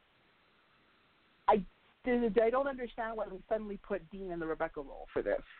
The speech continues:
But again, first of all, like, why are you so on the nose? Like, that wasn't even clever.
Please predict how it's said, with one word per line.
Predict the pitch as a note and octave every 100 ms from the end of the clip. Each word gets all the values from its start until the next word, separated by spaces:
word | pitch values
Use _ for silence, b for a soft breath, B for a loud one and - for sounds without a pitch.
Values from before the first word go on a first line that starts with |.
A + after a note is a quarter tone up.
| - _ _ _ _ _ _ _ _ -
But | C#4 A#3 -
again, | G#3+ C#4 C#4+ F3+ F3 - _ _ _ _ _ _ _ _ _ _ -
first | D#4+ G#4 F4+
of | A#3+
all, | A#3 A#3
like, | A3 G3+ - _ _ _ _ _ _
why | A#3+ C4+
are | D4
you | C4+ A#3+
so | B3 A3+
on | G#3
the | F#3+
nose? | G#3 G#3 F3+
Like, | F3
that | F#3+
wasn't | F#3+ A3 G#3
even | F3+ F3 - -
clever. | D4+ D4+ F#3+ C#3 A#2